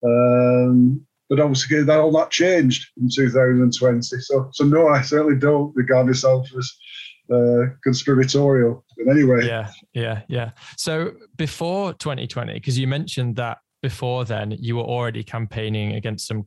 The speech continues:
Speaker 2: kind of psych-, I think you said psychological tyranny.
Speaker 1: Yeah.
Speaker 2: Um, I'm interested to know what that, what that was, that, um, that journey for you before the whole kind of covid debacle.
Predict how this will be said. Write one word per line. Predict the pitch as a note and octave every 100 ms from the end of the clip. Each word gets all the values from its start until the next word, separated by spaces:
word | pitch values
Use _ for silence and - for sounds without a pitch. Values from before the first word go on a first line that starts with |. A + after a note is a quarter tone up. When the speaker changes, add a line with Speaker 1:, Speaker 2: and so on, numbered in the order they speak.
| _ -
Speaker 2:
kind | A2+ G#2+ G#2
of | G2+ - _ _ -
psych-, | - B2+ B2
I | -
think | C3+
you | C3+
said | B2 B2
psychological | - A#2 A#2 A#2 A2 A2 A#2 G#2+
tyranny. | G#2+ - A#2+ A2 - B2 - _ -
Speaker 1:
Yeah. | A2+ G#2
Speaker 2:
Um, | B2+ B2+ B2
I'm | C#3+
interested | D3 E3 D3
to | C#3
know | C3+
what | B2 B2+
that, | B2+ A#2 -
what | A#2+ A#2+
that | A#2
was, | A#2+ A#2 G#2+
that, | A#2+ A2+ B2
um, | A#2 A2+ A2+
that | A2+ A#2
journey | A2+ A2+
for | G#2
you | A2 G#2
before | A#2 - A#2 A2+ A2
the | G#2+
whole | A2 G#2+ G#2+ G#2+
kind | A2
of | G#2 -
covid | A2+ G#2+
debacle. | G#2 A2+ A2+ - G#2+